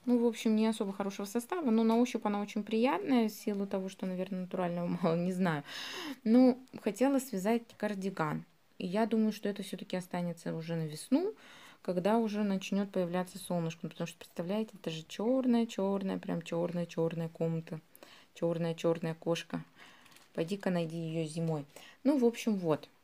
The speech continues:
У меня такой пряжи есть, м, вроде бы пять мотков. Да, вроде бы пять моточков такой пряжи. Сейчас ещё посмотрим, что ещё у нас есть. Но это совсем не интересно.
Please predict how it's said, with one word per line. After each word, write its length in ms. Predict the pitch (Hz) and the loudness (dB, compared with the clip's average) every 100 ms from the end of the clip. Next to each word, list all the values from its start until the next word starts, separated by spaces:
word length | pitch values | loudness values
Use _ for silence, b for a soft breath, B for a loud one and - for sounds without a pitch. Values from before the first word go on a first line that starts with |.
| _ | _
У 80 | - | -2
меня 240 | 196 214 226 | 2 2 2
такой 280 | 196 190 | 0 -2
пряжи 420 | 185 233 294 330 240 | -2 2 2 0 -4
есть, 600 | 208 220 247 - - - _ - - - | -2 -2 -4 -6 -20 -20 _ -20 -18 -10
м, 720 | 202 202 196 196 196 196 190 | -8 -6 -6 -6 -8 -8 -8
вроде 240 | 214 226 | -6 -6
бы 120 | 208 196 | -8 -6
пять 280 | 196 190 | -6 -6
мотков. 460 | 196 196 - 170 156 - - _ _ _ _ _ _ _ _ _ - | -8 -12 -12 -12 -12 -14 -20 _ _ _ _ _ _ _ _ _ -16
Да, 220 | 185 185 | -8 -8
вроде 320 | 160 185 226 202 | -6 -6 -6 -6
бы 120 | 180 | -8
пять 280 | 196 190 190 | -4 -4 -4
моточков 500 | 170 240 247 - - | -6 -6 -6 -10 -12
такой 280 | 175 - | -10 -8
пряжи. 360 | 196 180 160 151 | -8 -8 -8 -10
Сейчас 200 | - 208 202 | -12 -12 -10
ещё 220 | 202 208 - - - | -12 -12 -14 -20 -12
посмотрим, 1040 | 240 233 226 214 214 214 220 262 - 269 | -6 -6 -6 -6 -10 -10 -8 -8 -6 -6
что 240 | 269 - 240 | -6 -8 -8
ещё 240 | 240 233 | -8 -6
у 40 | 226 | -6
нас 180 | 226 220 | -6 -6
есть. 160 | 220 220 - - - - - - - | -8 -8 -12 -16 -16 -18 -20 -18 -6
Но 80 | 226 | -4
это 200 | 233 233 | -4 -6
совсем 380 | - 220 233 214 | -10 -6 -2 0
не 80 | 202 | 0
интересно. 640 | 196 196 202 247 285 - | 0 -2 0 0 0 -4